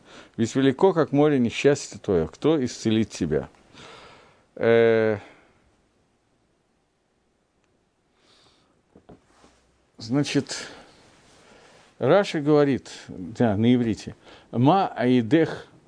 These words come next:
ма эдмелах". Я не знаю, как перевести это дословно, потому что переводов есть несколько.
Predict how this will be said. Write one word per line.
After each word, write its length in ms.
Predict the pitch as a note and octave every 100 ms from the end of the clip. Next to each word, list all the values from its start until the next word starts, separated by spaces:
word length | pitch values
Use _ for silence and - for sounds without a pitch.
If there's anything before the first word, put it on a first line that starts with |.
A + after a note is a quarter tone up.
| -
ма 360 | G#2+ A2+ E3 -
эдмелах". 680 | A2+ G#2+ A#2 C3 G#2 F2+ - _ _ _ _ - - _ _ _ _ _ _ _ -
Я 140 | B2 E3+
не 80 |
знаю, 300 | C3 C#3 C3
как 240 | - G#2 - - - - -
перевести 560 | - A#2+ A#2 A#2 - C#3+
это 260 | A#2 F#2 F#2+
дословно, 680 | G#2+ - F3 F#3 D3+ A2 F#2+ _ _ - - _ _ -
потому 240 | G#2 A#2+
что 160 | - B2
переводов 500 | A2+ B2 A#2+ G#2+ B2
есть 220 | G#2+ -
несколько. 640 | F3 - - F#2+ - E2+